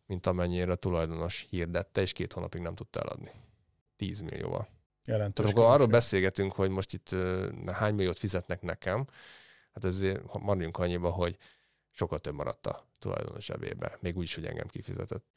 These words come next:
Speaker 2: Nekünk, e-, említettem itt a beszélgetésünk előtt, hogy, ö, nem is olyan régen két ingatlant is eladtunk a feleségemmel, és, ö, az egyik az családon belül, mint említettem, hogy ugye van nálunk is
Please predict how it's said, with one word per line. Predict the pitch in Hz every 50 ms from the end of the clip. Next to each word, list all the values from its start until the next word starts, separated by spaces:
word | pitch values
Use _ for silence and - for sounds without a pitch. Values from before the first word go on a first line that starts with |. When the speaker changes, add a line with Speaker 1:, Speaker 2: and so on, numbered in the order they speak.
| _
Speaker 2:
Nekünk, | - 139 135 127 151 143 131
e-, | 139 151 143 139
említettem | 156 135 127 113 - 120 - - 131 120
itt | 117 -
a | - 123 120 120 120 110 95 101 85 117 123
beszélgetésünk | 120 110 - 131 120 113 113 - 127 117 - 127 110 -
előtt, | 127 117 113 107 -
hogy, | - 117 110 104 110 - _ _
ö, | - 117 113 107 107 113 113 113 110 113 - 92 - - 104 95 95 127
nem | 123 117 113 110
is | 104 -
olyan | - 110 110 107 107
régen | 107 107 104 107 110 107 107
két | - - 104 98 92 -
ingatlant | 110 104 104 101 - - 107 98 92 110
is | 107 -
eladtunk | 104 101 104 95 - - - 104 98 -
a | - 107 101 - _ - - _ _
feleségemmel, | _ - - 104 104 - - 135 123 113 123 120 127 127 131 135 135 139 - - _ _
és, | - 117 113 110 110 110 110 110 107 - - - -
ö, | 120 113 113 110 107 110 110 110 110 107 - - - - _ _ _
az | - 123 113
egyik | 123 123 117 113 104 -
az | 110 101 95 107 - _ _ _ - 117 -
családon | - - 107 104 101 104 104 101 98
belül, | 98 95 95 98 98 95 92 - _ -
mint | 113 101 98 -
említettem, | 107 98 95 95 92 - - - - 107 101
hogy | 95 98 92 95
ugye | 92 95 98 95 95 95
van | - 101 98 98 95
nálunk | 95 95 95 95 98 98 98
is | - -